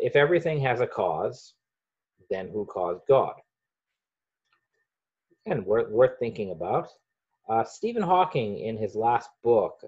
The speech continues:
uh, actually wrote, and I've quoted it on the screen, and I'll read it, "Because there is a law such as gravity, the universe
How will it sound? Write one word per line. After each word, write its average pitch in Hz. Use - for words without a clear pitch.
uh, 90
actually 113
wrote, 92
and 92
I've 90
quoted 113
it 92
on 85
the 76
screen, 123
and -
I'll 87
read 120
it, 113
"Because 185
there 147
is 135
a 113
law 110
such -
as 90
gravity, 147
the 110
universe 113